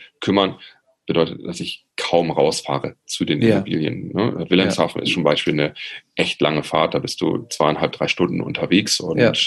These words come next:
Speaker 1: äh, das ist halt einfach zu viel, um vielleicht da sogar quartalsweise hinzufahren, weil
Speaker 2: Ja.
Speaker 1: ja auch andere Sachen einfach bei mir auf dem Tisch liegen.
Speaker 2: Klar.
Speaker 1: Und deswegen habe ich mir dann vor Ort eine Person gesucht, die sich dann zum Beispiel da um die einzelnen Wohneinheiten dort kümmert.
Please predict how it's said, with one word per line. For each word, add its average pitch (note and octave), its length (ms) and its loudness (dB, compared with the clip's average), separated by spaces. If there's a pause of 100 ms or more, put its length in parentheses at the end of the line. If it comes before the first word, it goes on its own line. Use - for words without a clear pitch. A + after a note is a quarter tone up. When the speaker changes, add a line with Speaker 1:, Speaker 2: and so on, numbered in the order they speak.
Speaker 1:
äh, - 160 2 (440)
das - 320 -8 (140)
ist - 240 -4
halt - 140 -2
einfach F2+ 240 -4
zu - 160 -6
viel, F#2+ 260 2
um F2+ 120 0
vielleicht - 280 -2
da D#2+ 220 2
sogar E2+ 200 -2
quartalsweise F#2+ 800 0
hinzufahren, F#2+ 640 -2 (280)
weil D#2+ 100 4
Speaker 2:
Ja. E2 80 6
Speaker 1:
ja D#2+ 80 6
auch D2+ 260 2 (140)
andere G2+ 680 2
Sachen F#2 300 -2
einfach - 260 -8
bei F2+ 100 4
mir F#2+ 220 0
auf - 140 0
dem F2+ 120 -8
Tisch - 220 -4
liegen. F#2 300 -2 (180)
Speaker 2:
Klar. G#2 200 -4
Speaker 1:
Und - 40 -6
deswegen F2 220 0
habe E2+ 140 2
ich F2+ 40 -4
mir F#2 100 2
dann F2 140 2
vor F2+ 360 4
Ort E2 220 2
eine F2 120 -4
Person G#2 720 0 (180)
gesucht, G#2 460 -2
die F2+ 60 -2
sich F2 120 0
dann F2 220 -4
zum E2+ 120 -8
Beispiel E2 240 -2
da E2 140 4
um D#2 220 -2
die - 140 -4
einzelnen D#2+ 520 -4
Wohneinheiten - 560 -8
dort - 220 -20
kümmert. - 300 -18